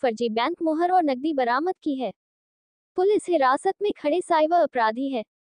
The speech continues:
नाम है युवराज उर्फ गौरव, मनीष यादव और रोहित यादव है, जिसमें युवराज गिरोह का सरगना है, बीबीए का छात्र भी है।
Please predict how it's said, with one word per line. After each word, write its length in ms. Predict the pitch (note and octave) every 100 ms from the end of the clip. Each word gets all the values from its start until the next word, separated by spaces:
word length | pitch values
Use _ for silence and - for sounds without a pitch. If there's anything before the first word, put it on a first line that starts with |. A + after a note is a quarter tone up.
| C#4
नाम 260 | C#4+ E4
है 160 | G4 G4+
युवराज 400 | D4 A#3+ D4 F4+
उर्फ 160 | F4+ -
गौरव, 300 | C#4 A#3 F#3 _ _ _ _ _ _ _ -
मनीष 420 | C#4+ D#4 G#4+ -
यादव 320 | E4+ E4 D#4+ E4+
और 160 | F4 C#4+
रोहित 280 | C#4 E4 -
यादव 380 | C4+ B3 B3 A#3
है, 160 | B3 G#3+ _ -
जिसमें 380 | B3+ F#4 G#4 G#4
युवराज 360 | D#4 B3 C4+ -
गिरोह 260 | C4+ C#4 F#4
का 160 | G4
सरगना 380 | F#4+ D#4+ C#4+ C#4
है, 140 | C#4 C#4
बीबीए 360 | C4 B3+ E4 G4
का 80 | F#4+
छात्र 400 | - D4+ - C#4
भी 200 | B3+ B3
है। 160 | A3